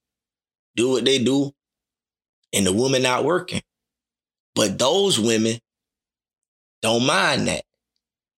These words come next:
They're giving the wrong man the power to say, "That's my king," because those women are women who like to know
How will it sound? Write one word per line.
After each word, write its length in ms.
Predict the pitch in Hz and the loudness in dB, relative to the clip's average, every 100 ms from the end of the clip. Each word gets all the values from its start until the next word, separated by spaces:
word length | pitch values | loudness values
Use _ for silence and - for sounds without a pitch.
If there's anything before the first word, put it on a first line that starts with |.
| _ _ _ - | _ _ _ -2
They're 180 | 110 | -2
giving 380 | 98 131 143 127 | 0 0 0 0
the 100 | 113 | 0
wrong 480 | 107 135 165 156 131 | 0 0 0 -2 0
man 400 | 127 123 117 113 - _ _ _ _ _ _ _ _ _ _ _ _ _ _ | 2 2 2 -2 -8 _ _ _ _ _ _ _ _ _ _ _ _ _ _
the 220 | 107 107 | -2 -2
power 400 | - 151 143 127 | 0 0 2 2
to 80 | 110 | 2
say, 260 | - 135 127 | 2 2 2
"That's 240 | 127 123 | 2 0
my 160 | 117 107 | -2 -2
king," 460 | - 160 113 92 | 0 0 0 -6
because 500 | - 87 101 98 - - _ _ _ _ 87 - | -10 -4 0 0 -2 -6 _ _ _ _ -12 -2
those 460 | 135 262 294 156 | 0 0 0 0
women 420 | 98 98 95 123 - _ _ _ _ _ _ _ _ - - - _ - | 0 0 0 -2 -4 _ _ _ _ _ _ _ _ -12 -12 -20 _ -4
are 260 | 123 117 98 | 0 0 0
women 520 | 113 147 143 131 107 | 0 0 2 0 0
who 460 | - 143 127 113 - _ _ _ _ - | 0 0 0 -2 -6 _ _ _ _ -8
like 540 | 104 107 120 123 - | -4 0 0 0 -2
to 160 | - 104 | -2 0
know 520 | 101 104 113 98 90 | 0 2 2 0 -4